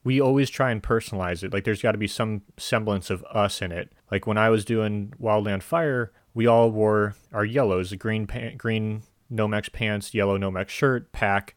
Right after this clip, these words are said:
hard hat, gloves. The only thing you could really personalize was your helmet, but everyone would put their own stickers on their helmet, or maybe they'd have a different pack that they, they purchase themselves instead of the one that was issued. But there's always, everyone's always looking for some way to get their own little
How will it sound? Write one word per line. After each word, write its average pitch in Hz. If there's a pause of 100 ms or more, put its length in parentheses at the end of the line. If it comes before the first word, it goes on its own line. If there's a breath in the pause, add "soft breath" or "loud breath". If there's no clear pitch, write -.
(100)
hard 107
hat, 95 (280)
gloves. 98 (240 soft breath)
The 127
only 151
thing 135
you 117
could 113
really 110
personalize 110
was 107
your 104
helmet, 120
but 110
everyone 123
would 107
put -
their 110
own 113
stickers 113
on 110
their 104
helmet, 107 (200)
or 98
maybe 107
they'd 104
have 101
a 101
different 107
pack 98
that 101
they, 98
they 104
purchase 101
themselves 98
instead 98
of 92
the 98
one 95
that 95
was 92
issued. 95 (320 soft breath)
But 113
there's 117
always, 139 (140)
everyone's 131
always 131
looking 127
for 110
some 117
way 107
to -
get 101
their 104
own 110
little 101